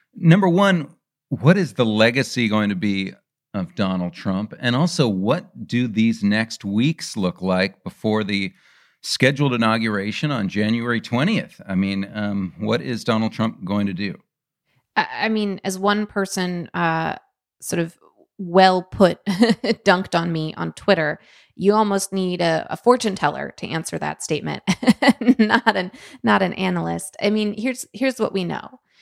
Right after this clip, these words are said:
Speaker 2: Uh, to this point, Trump and his campaign have refused to admit the results of this election. They have insisted it's not over. Uh, and to be fair, it's not.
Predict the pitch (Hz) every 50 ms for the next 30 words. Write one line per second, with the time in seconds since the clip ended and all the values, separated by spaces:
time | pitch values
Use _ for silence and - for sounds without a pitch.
0 | _ _ _ _ _ _ _ _ _ - - 180 170 165 160 - - - 185 214
1 | 262 - - - - 233 202 190 202 240 - _ - - - _ _ _ _ _
2 | _ _ - - _ _ _ - - - - 196 180 190 208 - - 185 180 180
3 | - - - 180 175 - 180 160 160 160 170 180 214 202 208 185 - - 180 175
4 | - - - 175 180 180 180 180 180 180 - - - - - - 185 170 165 165
5 | 165 160 160 160 160 160 156 160 160 - - _ _ - - 170 170 165 165 170
6 | 170 170 170 170 - _ - - - _ - - 175 170 165 165 170 160 147 -
7 | - 160 - 156 - - - - - - - - - - - 104 - 311 - -
8 | 165 151 151 156 160 165 165 165 - - 165 156 - - 151 - - 170 156 156
9 | 156 156 - - 180 - - 156 139 135 131 170 196 196 220 214 214 226 _ _
10 | _ _ _ - - - - 170 160 151 147 147 143 - - - _ _ - 262
11 | 285 277 - - - _ _ _ _ - - 339 311 330 359 359 - 381 359 359
12 | 359 - 285 247 226 220 -